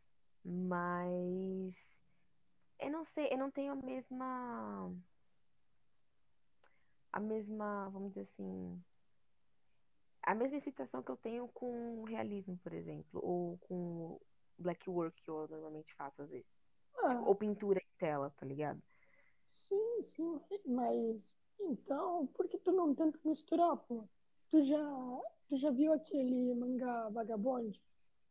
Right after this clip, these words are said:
Speaker 2: Tu já viu?
Speaker 1: Não.
Speaker 2: Cara,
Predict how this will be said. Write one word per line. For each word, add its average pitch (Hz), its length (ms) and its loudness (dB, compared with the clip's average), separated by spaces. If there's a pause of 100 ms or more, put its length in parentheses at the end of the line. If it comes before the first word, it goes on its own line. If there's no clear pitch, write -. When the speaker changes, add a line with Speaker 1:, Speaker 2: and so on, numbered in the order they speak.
(160)
Speaker 2:
Tu 233 80 -4
já 226 140 6
viu? 240 280 2 (920)
Speaker 1:
Não. 180 600 -2 (400)
Speaker 2:
Cara, 247 400 2